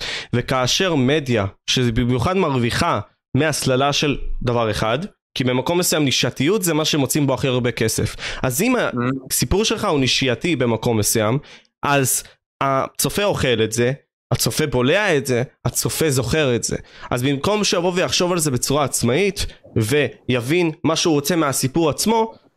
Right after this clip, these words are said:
Speaker 1: הוא מקבל לפנים שלו ולפה שלו את ה-, מה הסיפור שלך, בזמן שמי אמר שזה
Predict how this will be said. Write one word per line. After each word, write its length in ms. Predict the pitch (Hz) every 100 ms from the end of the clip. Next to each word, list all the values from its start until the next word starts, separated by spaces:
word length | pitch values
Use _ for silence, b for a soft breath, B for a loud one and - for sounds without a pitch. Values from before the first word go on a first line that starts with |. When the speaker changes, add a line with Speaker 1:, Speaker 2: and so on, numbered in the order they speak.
| _
Speaker 1:
הוא 160 | 160 151
מקבל 520 | 143 156 143 180 175 -
לפנים 520 | 143 - 147 165 190
שלו 500 | 208 185 185 180 151
ולפה 380 | 143 131 - 220
שלו 380 | - 170 135 135 b -
את 140 | 127 -
ה-, 180 | 135 127
מה 200 | 143 170
הסיפור 400 | 175 180 147 175
שלך, 300 | - 143 117 107 - _ _ _
בזמן 340 | 127 143 170 175
שמי 600 | - 180 139 151 185 190
אמר 440 | 170 190 185 190 190 _ _
שזה 500 | - 139 120 170 190